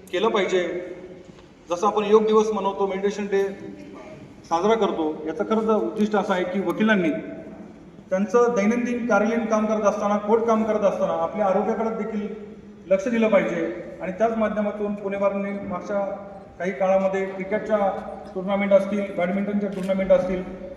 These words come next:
अशा प्रकारचे खेळ आपण आयोजित केले आहेत. आणि त्या माध्यमातून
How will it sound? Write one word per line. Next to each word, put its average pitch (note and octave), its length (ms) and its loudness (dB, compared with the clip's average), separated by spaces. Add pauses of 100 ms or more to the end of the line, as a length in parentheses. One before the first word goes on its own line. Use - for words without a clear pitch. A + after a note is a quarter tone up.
अशा D#3+ 160 -6
प्रकारचे G3 400 -2 (140)
खेळ G#3+ 180 0
आपण F#3+ 260 2
आयोजित F3+ 220 2
केले F3+ 240 2
आहेत. D#3 520 0
आणि F3+ 100 -6
त्या G#3+ 140 2
माध्यमातून G3+ 920 -2